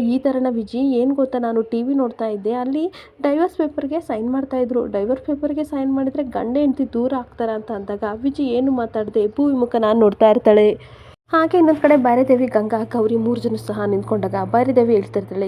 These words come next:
"ಏನ್ ಗೊತ್ತವ, ನಿನಗೆ ನನ್ ಭೈರವನ್ ಕಂಡ್ರೆ ಇಷ್ಟ ಇಲ್ಲ ಅಂತ ನನಗೆ ತುಂಬಾ ಚೆನ್ನಾಗ್ ಗೊತ್ತು,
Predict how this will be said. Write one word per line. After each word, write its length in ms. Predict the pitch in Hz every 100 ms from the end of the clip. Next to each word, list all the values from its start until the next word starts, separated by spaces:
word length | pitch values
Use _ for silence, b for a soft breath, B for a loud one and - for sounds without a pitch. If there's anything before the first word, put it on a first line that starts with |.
| 185
"ಏನ್ 180 | 185 240
ಗೊತ್ತವ, 340 | 196 - 190 190 190 B B
ನಿನಗೆ 260 | 254 254 285
ನನ್ 180 | 262
ಭೈರವನ್ 340 | 208 202 226 254
ಕಂಡ್ರೆ 340 | 233 214 226 214 226
ಇಷ್ಟ 220 | 226 -
ಇಲ್ಲ 200 | 247 233
ಅಂತ 140 | 220
ನನಗೆ 300 | 226 214 214 208
ತುಂಬಾ 320 | 233 269 277
ಚೆನ್ನಾಗ್ 360 | 277 214 202
ಗೊತ್ತು, 320 | 196 190 -